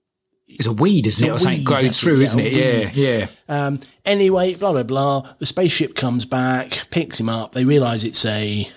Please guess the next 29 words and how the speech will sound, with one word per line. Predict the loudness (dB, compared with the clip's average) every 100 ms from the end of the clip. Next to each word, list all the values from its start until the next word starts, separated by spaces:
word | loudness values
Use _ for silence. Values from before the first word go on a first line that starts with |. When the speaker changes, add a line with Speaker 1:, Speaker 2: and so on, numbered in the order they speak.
| -20
Speaker 2:
uh, | -8 -8 -6
weed, | -4 -2 -2 -4
and | 0
it | 2
eventually | 2 -2 0 0
ends | 0 -2
up, | -4 -8 -10
spoiler | -4 0 0 0
alert: | -4 -6 -6
with | -6 -6 -8 -20 -20 _ _
the | -6
spaceship | -4 -2 -4
landing | -2 -2 -2
again | -4 -4
and | -4
people | -6 -6
going | -6 -6
back | -6
to | -6 -6
Earth. | -8 -12 -16 -10
But | 0 0
it's | 2
just | 0
one | 2
of | 2
those | 2 0
films | 0 0 -2
where | -4
actually | -6 -4 0 0 -2